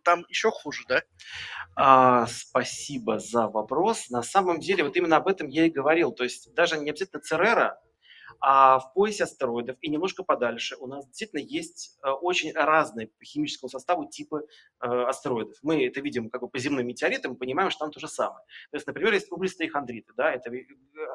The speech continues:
Speaker 2: астероиды, в которых много, э, органики, много даже могут быть изначально в некоторых летучих веществ, и они никогда не были в составе более крупных тел Солнечной системы. А есть вот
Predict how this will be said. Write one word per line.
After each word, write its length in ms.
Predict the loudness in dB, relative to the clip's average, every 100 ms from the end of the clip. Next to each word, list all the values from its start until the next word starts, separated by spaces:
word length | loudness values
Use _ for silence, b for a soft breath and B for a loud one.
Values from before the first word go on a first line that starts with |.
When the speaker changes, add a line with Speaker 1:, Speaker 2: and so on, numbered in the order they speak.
| -6
Speaker 2:
астероиды, 440 | -4 -4 -6 -6
в 60 | -10
которых 320 | -8 -10 -8
много, 500 | -2 0 2 0 -2 B B B B -6
э, 40 |
органики, 840 | 0 0 2 2 2 0 -4 -14 -20 _ _ _ B -6
много 320 | 0 0 2
даже 200 | -2 -2
могут 240 | -4 -4
быть 180 | -6 -10 -10
изначально 400 | -6 -4 -4 -4
в 40 |
некоторых 300 | -4 -6 -8
летучих 280 | -10 -10 -8
веществ, 460 | -8 -8 -10 _ _ B B B
и 160 | 0 0
они 200 | 0 -4
никогда 440 | -2 -4 0 -2
не 140 | 0
были 180 | -2 -4
в 40 | -4
составе 500 | -6 -2 -2 0 -4
более 340 | -4 -4 -4
крупных 400 | -6 -10 -12 -16
тел 300 | -14 -10 -10
Солнечной 320 | -10 -10 -12
системы. 400 | -20 -12 -10 -10 B B B
А 140 | -2
есть 400 | -2 -4 -6 -6
вот 120 | -8